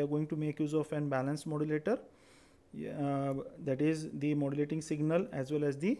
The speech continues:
carrier signal and filter. Uh, at this output will be D S B S A signal, which is passed through an filter. Here the band pass filter is used for the S S B generation. So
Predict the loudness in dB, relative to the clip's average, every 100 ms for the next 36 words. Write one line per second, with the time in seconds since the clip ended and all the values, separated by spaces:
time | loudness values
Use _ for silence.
0 | -4 -2 0 0 -2 -4 -2 -2 -4 -12
1 | -20 -20 -20 -20 -12 0 2 2 2 2
2 | 4 4 4 2 -18 -20 -20 -12 -2 2
3 | 4 2 -2 -6 -6 -2 0 4 2 4
4 | 2 4 0 2 2 4 4 2 4 2
5 | 2 -2 0 0 -2 -2 -2 -2 -2 0
6 | -2 -2 0 0 2 2 4 4 4 2
7 | -16 -10 -6 -2 6 6 6 0 -2 2
8 | 4 4 2 0 0 0 2 0 0 0
9 | 2 2 2 2 0 0 -6 -2 -2 0
10 | 0 0 0 0 0 0 2 0 2 0
11 | -2 -16 -20 -20 -8 2 4 6 6